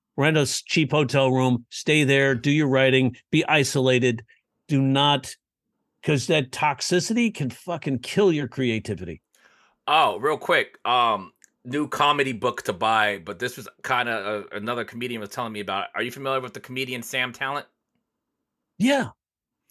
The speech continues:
Speaker 2: He has a book called Running the Light. Um,
Speaker 1: Yeah.
Speaker 2: from what my buddy was telling me, it's kinda similar. It's like a, a, a,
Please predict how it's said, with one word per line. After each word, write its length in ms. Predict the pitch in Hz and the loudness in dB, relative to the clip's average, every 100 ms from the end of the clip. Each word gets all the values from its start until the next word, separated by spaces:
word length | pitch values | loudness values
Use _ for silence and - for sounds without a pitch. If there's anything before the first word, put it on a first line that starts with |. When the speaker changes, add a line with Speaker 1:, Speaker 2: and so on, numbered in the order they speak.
| _ - | _ -4
Speaker 2:
He 100 | 143 | 0
has 160 | 131 | 0
a 40 | 92 | -2
book 220 | 135 - | -4 -2
called 220 | 139 120 | 0 0
Running 220 | 117 131 | -2 -4
the 80 | 117 | -4
Light. 340 | 101 117 147 _ _ _ _ _ _ _ _ - | -2 -2 -2 _ _ _ _ _ _ _ _ -8
Um, 240 | 104 101 | -4 0
Speaker 1:
Yeah. 100 | 101 123 | 0 0
Speaker 2:
from 80 | |
what 120 | 117 110 | -4 -6
my 100 | 104 | -4
buddy 260 | 113 131 | -4 -4
was 140 | 131 - | -6 -6
telling 300 | 143 127 123 | -4 -4 -4
me, 120 | 123 | -8
it's 100 | 120 | -6
kinda 200 | 127 117 | -6 -6
similar. 440 | - 120 117 117 - - | -8 -8 -6 -6 -8 -12
It's 100 | - | -4
like 260 | 113 101 _ - | -4 -6 _ -8
a, 60 | |
a, 160 | 113 104 - | -6 -6 -8
a, 120 | 101 | -10